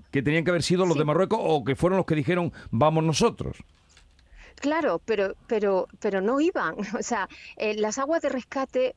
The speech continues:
Speaker 2: eh, en, de, la, la situación geopolítica la conocemos todos muy bien. Abajo del Ayun, todos son aguas de rescate española.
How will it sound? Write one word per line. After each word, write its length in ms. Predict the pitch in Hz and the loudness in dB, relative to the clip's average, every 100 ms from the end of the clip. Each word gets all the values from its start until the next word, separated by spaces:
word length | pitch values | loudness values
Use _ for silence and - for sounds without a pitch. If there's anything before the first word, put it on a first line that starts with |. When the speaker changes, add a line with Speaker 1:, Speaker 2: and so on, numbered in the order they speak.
| - | -2
Speaker 2:
eh, 280 | 214 196 - | 0 0 0
en, 260 | 214 208 196 | -2 -4 -4
de, 160 | 190 202 | -4 -2
la, 180 | 202 190 | -2 -2
la 300 | 208 196 208 | -4 -2 -4
situación 440 | - 190 196 262 | -6 -6 -4 -6
geopolítica 840 | 285 - 262 208 196 285 285 - 247 | -6 -4 -2 -2 -2 -2 -4 -4 -2
la 140 | 226 | -2
conocemos 420 | 165 156 - 190 254 | -4 -6 -4 -6 -4
todos 240 | 262 190 | -4 -4
muy 160 | 160 156 | -4 -2
bien. 240 | 254 285 - - - - | -2 -4 -10 -20 -14 -6
Abajo 340 | 190 214 285 | -4 -2 -2
del 140 | 269 247 | 0 0
Ayun, 420 | 240 277 277 311 - - | 0 -2 -2 -6 -14 -10
todos 260 | - 269 330 | -2 0 0
son 160 | 247 | -2
aguas 240 | 202 185 180 | -4 -4 -2
de 60 | 185 | -4
rescate 360 | 175 - 180 | -6 -8 -6
española. 580 | 170 - 160 233 262 - | -6 -6 -4 -2 -2 -4